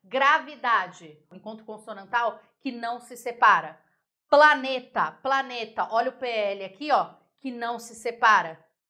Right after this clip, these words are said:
Colocar aqui, ó, claro, olha o C L aqui, ó, que não se separa. Eu sei que, de forma geral, de forma geral, você já aplica isso no seu dia a dia. A gente meio que já sabe isso daqui intuitivamente.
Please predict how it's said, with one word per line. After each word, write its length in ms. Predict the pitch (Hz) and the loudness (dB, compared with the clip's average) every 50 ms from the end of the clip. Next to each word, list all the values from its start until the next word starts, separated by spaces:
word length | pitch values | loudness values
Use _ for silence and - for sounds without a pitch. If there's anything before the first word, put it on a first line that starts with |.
| _ _ _ _ _ _ | _ _ _ _ _ _
Colocar 340 | - 214 220 214 220 226 220 | -6 -6 -4 -2 -2 -2 -2
aqui, 260 | 220 220 254 240 196 | -2 -4 -8 -8 -8
ó, 140 | 165 160 - _ _ _ _ _ _ | -8 -10 -12 _ _ _ _ _ _
claro, 560 | _ 269 277 269 262 247 220 196 180 160 151 - _ _ _ - | _ 2 6 8 10 10 8 6 2 -6 -12 -16 _ _ _ -4
olha 240 | - 226 240 262 | -2 -2 -2 -2
o 40 | 247 | -4
C 180 | - - - 247 | -12 -10 -8 -6
L 300 | 233 226 220 214 214 196 | -6 -4 -4 -4 -4 -6
aqui, 300 | 190 190 - 294 294 269 | -8 -12 -12 -8 -4 -2
ó, 140 | 202 156 160 | -2 -2 -2
que 200 | - _ - 277 | -6 _ -12 -12
não 240 | 247 240 226 226 220 | -10 -10 -10 -12 -14
se 140 | - - 214 | -16 -20 -20
separa. 580 | _ - 220 - - 226 185 170 160 - - _ _ _ _ _ _ _ _ _ - | _ -20 -14 -6 -2 0 0 0 -2 -6 -14 _ _ _ _ _ _ _ _ _ -4
Eu 180 | - 440 466 466 | -2 -2 -2 -2
sei 580 | - - - - 240 233 247 247 208 175 - _ _ | -4 -12 -12 -6 -4 -2 -2 -2 -4 -6 -12 _ _
que, 340 | 214 196 180 156 143 143 _ | -14 -12 -12 -12 -12 -16 _
de 140 | - 262 269 | -14 -14 -14
forma 460 | 269 - - 302 311 339 320 277 233 | -12 -6 -2 -2 0 0 0 -4 -6
geral, 640 | 185 202 185 165 170 180 196 180 165 - - _ _ | -8 -10 -12 -4 0 0 0 0 0 -6 -14 _ _
de 120 | _ 190 196 | _ -20 -20
forma 360 | _ - 254 254 247 233 208 | _ -10 -10 -8 -8 -10 -12
geral, 500 | 180 180 165 175 180 185 160 - - _ _ _ _ _ | -12 -12 -8 -4 -2 -2 -2 -4 -8 _ _ _ _ _
você 280 | - 254 247 254 277 262 | -16 -16 -12 -10 -12 -12
já 300 | 202 208 208 254 254 302 | -12 -8 -2 0 0 0
aplica 500 | 302 - - 247 262 285 277 - 240 202 | 0 -4 -10 -16 -16 -16 -12 -6 -6 -6
isso 280 | 190 185 180 - 190 175 | -6 -6 -12 -18 -20 -20
no 80 | 165 | -18
seu 180 | - - 185 180 | -14 -14 -12 -14
dia 200 | 180 180 190 175 | -12 -12 -14 -14
a 40 | 175 | -14
dia. 360 | 175 151 139 135 135 139 _ _ | -14 -18 -20 -20 -20 -20 _ _
A 60 | 156 | -18
gente 240 | 190 233 240 - 254 | -16 -16 -14 -12 -12
meio 200 | 262 294 294 294 | -12 -12 -12 -14
que 100 | - 262 | -14 -10
já 180 | 269 285 262 | -6 -6 -6
sabe 400 | 262 - - 285 262 262 262 254 | -6 -8 -6 -4 -4 -4 -4 -6
isso 140 | - - 254 | -14 -20 -16
daqui 240 | 233 240 233 - 262 | -16 -16 -14 -14 -14
intuitivamente. 1040 | 254 254 254 262 262 247 - - 254 240 262 277 240 226 214 208 208 _ _ _ | -16 -16 -16 -16 -18 -18 -16 -14 -8 -4 -4 -4 -4 -6 -12 -14 -18 _ _ _